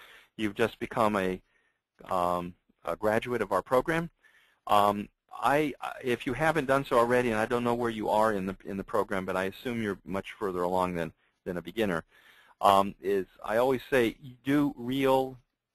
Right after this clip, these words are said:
projects, not hypothetical ones, and mo-, most people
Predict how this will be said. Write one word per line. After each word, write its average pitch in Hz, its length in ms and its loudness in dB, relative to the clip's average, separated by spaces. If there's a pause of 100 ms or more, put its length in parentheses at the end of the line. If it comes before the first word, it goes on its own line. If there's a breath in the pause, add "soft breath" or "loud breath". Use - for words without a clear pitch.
(260)
projects, 104 600 0
not 92 220 -2
hypothetical 117 580 -2
ones, 135 240 -2 (100)
and 98 160 -8
mo-, 104 140 -2
most 113 280 -2
people 110 240 -8